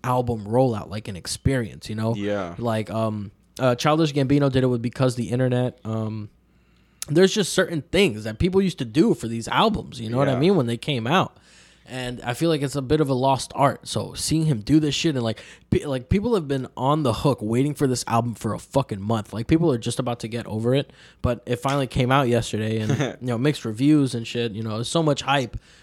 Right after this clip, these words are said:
Speaker 1: When something is so hype, it's never gonna live up to
Speaker 2: Yeah,
Speaker 1: the
Speaker 2: like
Speaker 1: expectations,
Speaker 2: Chinese
Speaker 1: you know?
Speaker 2: democracy.
Speaker 1: Yeah, yeah, exactly, right? So, um, it's kinda crazy. Uh, it was a crazy rollout, and I think, I think it was really interesting to see. It was like performative art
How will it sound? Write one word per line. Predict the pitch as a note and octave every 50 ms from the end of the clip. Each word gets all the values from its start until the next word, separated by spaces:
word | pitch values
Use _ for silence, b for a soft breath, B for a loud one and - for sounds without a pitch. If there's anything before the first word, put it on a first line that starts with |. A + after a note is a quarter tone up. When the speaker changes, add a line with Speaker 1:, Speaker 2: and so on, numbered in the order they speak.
| b -
Speaker 1:
When | C3 C#3 D3+
something | D3+ - F3 E3+ E3 E3+
is | D#3+ D3 C3
so | - - D3+ C#3
hype, | B2+ C#3 C3+ A#2+ G#2 F2
it's | F2+ A#2+ A#2+ - C#3
never | C#3 C#3 B2 B2+
gonna | A#2 A#2+ A2+ A2
live | A2 A2 G#2+
up | A#2 A2 -
to | - A2
Speaker 2:
Yeah, | G#2+ G2+ F#2+
Speaker 1:
the | F#2 F#2
Speaker 2:
like | F#2+ G#2+
Speaker 1:
expectations, | G#2 - - A#2 G#2 G#2 -
Speaker 2:
Chinese | - G#2 G#2 G2+ G2
Speaker 1:
you | F#2+
know? | F#2+ G#2
Speaker 2:
democracy. | G2 F#2+ F2+ E2+ F2+ - - - - - C3 - - - - -
Speaker 1:
Yeah, | D#3 A#3 C#4 C4+ E3 A#2
yeah, | C3 F3+ A3 F#3+ C#3+
exactly, | D3+ D3+ D3+ A#3 G#3+ E3 - - G#2+
right? | A2 B2 D3 E3 - B B B B B B B B -
So, | - - F3 E3 D#3+ D#3 D3+ - - -
um, | - D3 C#3+ C#3+ C#3+ C#3 C3 B2+ A#2+ A2+ - -
it's | C3+ C#3+ C#3 -
kinda | - F3+ F3+ E3 C3+
crazy. | - - - C#3 D3 D#3+ F3 E3+ C#3 A2+ A2+ G#2 A2 G#2 -
Uh, | - A#2 A#2 A#2+
it | B2
was | C3 C3+ B2+
a | B2+
crazy | - - D3 D#3 D#3+ D3 C#3 B2+
rollout, | A2+ A#2 B2 C3+ C#3 C3 A#2 G#2+ G#2 - -
and | G#2+ A2 A2 A2+ A2 G#2
I | E2+ B2+
think, | C3+ - A3 G3+ F3
I | F#3
think | F#3+ A#3+ B3
it | A#3+
was | G#3 E3+
really | E3 F3+ F#3+ F#3 D3 G2
interesting | A#2+ C#3+ - C#3 B2+ - G#2 G2+
to | G2 F#2+
see. | - - C3+
It | G2+
was | G2+ A#2+ A#2+
like | D3 D#3 D3 - -
performative | - A#2+ - - - C3 C3+ C#3 C#3 C3+ B2+ B2+ A#2+ A2 G#2+ -
art | - - A2 A2 - -